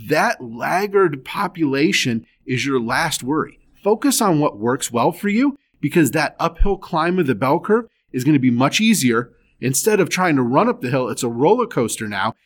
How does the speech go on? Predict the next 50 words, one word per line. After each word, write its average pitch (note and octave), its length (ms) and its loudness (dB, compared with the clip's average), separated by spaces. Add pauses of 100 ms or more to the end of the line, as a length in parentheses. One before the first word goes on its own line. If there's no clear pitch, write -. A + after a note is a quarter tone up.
(180)
and C#3+ 160 2
you D3+ 100 2
actually E3 380 0
have D#3+ 340 -2
the C3 80 -2
tracks - 480 -2
engaging D#3+ 500 0
and A#2+ 180 -4
pulling F3 420 -2
you D#3 140 6
up - 140 -4
to C3+ 60 -14
the A#2+ 120 -12
top. G3+ 420 -2 (260)
So D#3+ 140 -2
when F3 100 2
you F3+ 60 -4
get G3+ 140 -2
to F#3+ 60 -8
the F3+ 100 0
top, G#3 320 -2
you D#3 100 0
have D3 220 -4
all A3 480 4
this G#3+ 320 2 (280)
population G3+ 560 0
behind G3 420 0
you, C#3 80 4
the G#2+ 100 0
weight G3 320 0
of A3+ 80 2
the, G3+ 220 -4
weight F#3 340 0
of A3+ 60 -2
the G#3 80 0
roller G#3+ 180 4
coaster F#3+ 280 0
ready F#3+ 240 0
to D#3 80 0
go, F#3+ 280 2 (300)
and C#3 120 0
it's A2+ 160 -2
downhill. D#3 600 0 (240)
And B2 140 -2
when C3+ 120 4
you E3 140 4
have F3+ 180 0
the C3 80 -2
downhill D#3 460 0
ride, D#3+ 400 0